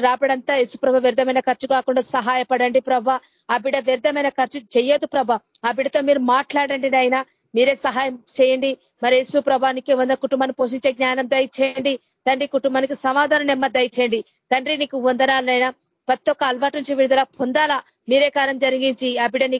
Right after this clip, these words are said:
కాటిని మొయ్యాలా ప్రభా, సేవ చెయ్యాలా. బలమైన పాత్రగా మీరు వాడుకోండి. రేణుకృష్ణ కూడా ముట్టడి, తాకండి, ఆకలి అరుగుదల దయచేయండి. సేవల బహుబలంగా మీరు వాడుకోండి. సైతాన శోధన నుంచి విడుదల పొందాలా. భార్య భర్తలు ఇద్దరు ఇంకా సేవలో బలంగా వాడబడాలా దేవా. అద్భుతంగా, ఆశ్చర్యంగా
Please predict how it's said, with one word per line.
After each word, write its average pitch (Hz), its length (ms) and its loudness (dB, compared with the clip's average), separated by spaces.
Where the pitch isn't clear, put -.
కాటిని 247 380 -2
మొయ్యాలా 254 360 2
ప్రభా, 247 320 0
సేవ 240 140 4
చెయ్యాలా. 247 340 2
బలమైన 247 340 0
పాత్రగా 247 340 0
మీరు 247 160 2
వాడుకోండి. 247 540 2
రేణుకృష్ణ 247 460 0
కూడా 240 260 -2
ముట్టడి, 247 280 2
తాకండి, 254 360 0
ఆకలి 254 380 2
అరుగుదల 262 300 2
దయచేయండి. 262 360 0
సేవల 247 300 4
బహుబలంగా 247 560 0
మీరు 254 200 2
వాడుకోండి. 262 420 0
సైతాన 269 420 2
శోధన 269 240 2
నుంచి 269 160 -4
విడుదల 262 240 2
పొందాలా. 240 340 2
భార్య 254 220 2
భర్తలు 254 240 2
ఇద్దరు 262 180 0
ఇంకా 254 140 -4
సేవలో 254 300 4
బలంగా 247 320 0
వాడబడాలా 254 520 2
దేవా. 262 180 2
అద్భుతంగా, 262 380 -2
ఆశ్చర్యంగా 311 360 0